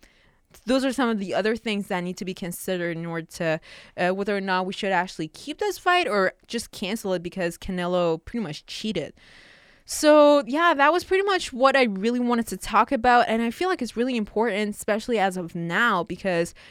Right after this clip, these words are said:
you know, in the past, things could have happened in terms of doping and they could have gone unnoticed. But now,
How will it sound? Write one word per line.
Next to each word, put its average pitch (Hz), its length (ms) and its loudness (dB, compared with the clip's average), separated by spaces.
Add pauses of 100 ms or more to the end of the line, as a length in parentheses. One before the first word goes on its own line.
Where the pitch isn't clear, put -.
(100)
you 254 80 -4
know, 254 120 2
in 285 140 -4
the 403 100 4
past, 285 880 -2 (100)
things 254 320 -6
could 247 140 -2
have 190 140 -4
happened 196 460 2
in 180 120 -6
terms 185 260 -8
of 165 180 -4
doping 185 540 -4
and 175 240 -6
they 196 140 -2
could - 160 -8
have 226 160 -6
gone 190 340 -2
unnoticed. 180 640 -2
But 196 220 -4
now, 226 500 2